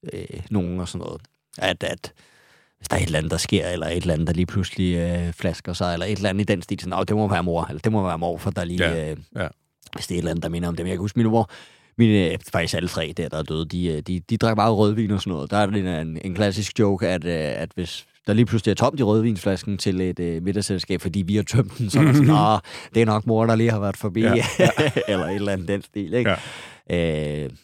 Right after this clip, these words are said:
Speaker 1: men nej, jeg, jeg har sgu aldrig oplevet noget sådan rigtigt, øh, og tænkt, "Puha,
Speaker 2: Nej.
Speaker 1: kan det være?"
Speaker 2: Nej, nej.
Speaker 1: Jeg fortæller dig, hvis jeg først oplever det, så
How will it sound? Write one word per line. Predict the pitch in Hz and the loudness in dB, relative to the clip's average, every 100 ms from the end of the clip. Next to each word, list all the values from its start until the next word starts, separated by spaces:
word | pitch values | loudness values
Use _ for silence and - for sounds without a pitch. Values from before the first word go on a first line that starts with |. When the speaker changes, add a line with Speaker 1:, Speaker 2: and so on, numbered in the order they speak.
| - | -8
Speaker 1:
men | 98 | -2
nej, | 151 | 0
jeg, | 151 135 | 0 0
jeg | 123 | 0
har | 117 | 0
sgu | - | 0
aldrig | 110 143 - | 0 0 -2
oplevet | 120 120 98 | -2 -2 0
noget | 95 90 | 0 -2
sådan | 87 | -4
rigtigt, | 98 - 98 | -6 -6 -8
øh, | - 69 - - _ _ | -6 -8 -12 -16 _ _
og | 82 | -10
tænkt, | 76 - | -8 -2
"Puha, | 143 110 98 - _ - | 0 0 -4 -10 _ -2
Speaker 2:
Nej. | 85 - - | -2 -2 -6
Speaker 1:
kan | - 98 | -2 2
det | |
være?" | 120 78 76 _ - | 2 0 -4 _ -10
Speaker 2:
Nej, | - - _ | -10 -10 _
nej. | - - _ _ - | -8 -8 _ _ -20
Speaker 1:
Jeg | - - - | -18 -18 -8
fortæller | - 110 | 0 0
dig, | 95 | 2
hvis | 131 139 | 2 4
jeg | 120 | 2
først | 98 - | 0 0
oplever | 90 87 69 | 0 0 -4
det, | 50 | -6
så | - - 123 | -8 -2 2